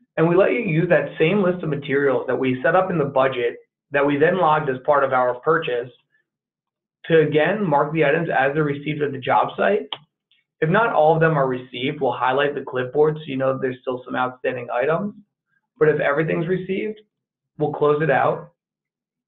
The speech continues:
Now, this is gonna be part of the cost of the job. So if I open up this project, I could see the material cost has increased. It's showing me the paint cost, it's showing me the lumber and the plywood cost. But at this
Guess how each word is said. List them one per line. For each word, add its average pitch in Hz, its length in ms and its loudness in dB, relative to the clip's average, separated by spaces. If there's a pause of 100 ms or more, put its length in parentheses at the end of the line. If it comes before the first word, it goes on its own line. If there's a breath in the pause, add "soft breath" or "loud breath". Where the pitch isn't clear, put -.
(1500 soft breath)
Now, 156 480 0 (800)
this 196 140 2
is 233 180 -2
gonna 180 160 2
be 151 160 0
part 156 200 2
of 151 60 2
the - 140 -2
cost 135 260 0
of 123 60 -10
the 123 120 -10
job. 87 500 -4
So 156 100 2
if 160 60 0
I 214 180 2
open 160 320 2
up 139 220 -2
this 139 200 -4
project, 160 540 0
I 170 120 0
could 160 220 -8
see 170 100 -4
the 160 100 -2
material 135 460 0
cost 127 340 -2
has 123 100 -6
increased. 139 600 -6 (640)
It's 151 180 -4
showing 165 300 2
me 139 140 0
the 127 140 -6
paint 156 360 0
cost, 147 580 0
it's 127 160 -8
showing 135 280 0
me 127 160 0
the 120 200 -8
lumber 139 500 2
and 123 140 -2
the 107 80 -10
plywood 151 480 0
cost. 151 400 2 (840 soft breath)
But 170 80 2
at 170 80 2
this 262 160 2